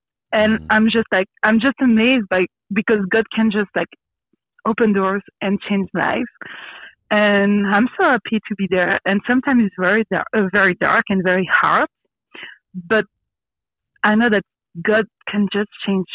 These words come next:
Speaker 1: life. And I saw that before, and I'm trusting that he can do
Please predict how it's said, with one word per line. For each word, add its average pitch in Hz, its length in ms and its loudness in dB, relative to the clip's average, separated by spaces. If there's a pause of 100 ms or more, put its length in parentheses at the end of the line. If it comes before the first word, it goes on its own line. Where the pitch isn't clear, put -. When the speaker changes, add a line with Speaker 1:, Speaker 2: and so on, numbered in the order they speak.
(440)
Speaker 1:
life. 175 280 0 (300)
And 196 120 0
I 190 180 0 (120)
saw 208 140 0
that 190 180 0
before, 196 460 -2
and 175 180 -2 (100)
I'm 185 240 -2
trusting 208 460 -4
that - 120 -6 (180)
he 190 160 -4
can 190 160 -2
do 190 200 -4